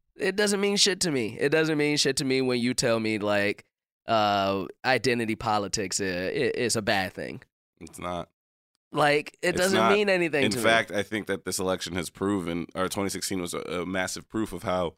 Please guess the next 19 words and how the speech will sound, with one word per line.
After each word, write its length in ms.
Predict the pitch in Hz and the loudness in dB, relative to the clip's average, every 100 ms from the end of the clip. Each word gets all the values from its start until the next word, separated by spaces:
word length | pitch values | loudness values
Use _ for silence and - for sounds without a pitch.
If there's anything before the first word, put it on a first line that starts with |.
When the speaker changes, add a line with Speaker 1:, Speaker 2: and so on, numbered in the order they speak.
| _ _ | _ _
Speaker 2:
identity 400 | 87 90 90 87 | -4 -2 -2 -2
politics 340 | 90 87 85 82 | -2 -2 -2 -6
plays 200 | 87 82 | -8 -6
a 40 | |
huge 220 | 87 90 | -6 -6
thing 140 | 101 98 | -4 -2
Speaker 1:
It 40 | 170 | -2
Speaker 2:
into 100 | - | -2
Speaker 1:
plays 180 | 208 | -2
a 40 | 311 | 0
Speaker 2:
this. 60 | |
Speaker 1:
huge 360 | 339 320 330 - | 0 2 0 0
fucking 320 | 202 185 165 | -4 -2 -2
deal. 400 | 131 107 87 101 _ - | 0 -2 -4 -10 _ -2
Like, 220 | 123 117 | 0 2
so 360 | - 139 139 139 | 2 4 4 4
I, 240 | 147 151 | 4 4
you 160 | - 147 | 2 -2
know, 200 | 104 | -2